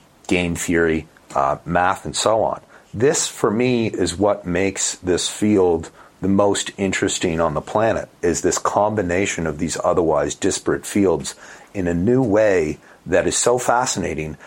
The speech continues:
and has such an amazing effect on large groups of people who, you know, otherwise have no interest or, or no commonality amongst themselves, uh, globally. And, and it's just, it's happening at such an accelerated rate.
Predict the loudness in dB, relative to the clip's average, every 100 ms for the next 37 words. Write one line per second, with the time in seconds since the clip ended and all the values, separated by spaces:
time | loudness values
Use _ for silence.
0 | -12 -4 0 0 2 2 2 0 0 0
1 | 2 2 2 2 0 0 0 0 0 -6
2 | -18 -20 -10 -2 0 0 0 2 2 0
3 | -2 -4 0 2 0 -2 -4 -2 -2 -4
4 | -2 -2 0 0 -2 -10 -20 -8 0 2
5 | 2 0 -4 -6 -6 -6 -10 -10 -10 -10
6 | -6 0 2 2 2 2 0 0 0 0
7 | -2 0 0 0 -2 0 -2 -2 -2 0
8 | 0 0 0 0 -2 -4 -4 -4 -4 -8
9 | -6 -6 -6 -10 -16 -20 -4 -2 0 2
10 | 2 0 -6 -10 -20 -16 -2 0 0 -4
11 | -2 0 0 0 0 -2 -8 -8 -6 -2
12 | -2 0 0 0 0 -2 -6 -8 -2 0
13 | 0 0 -2 2 2 2 -2 -2 2 2
14 | 2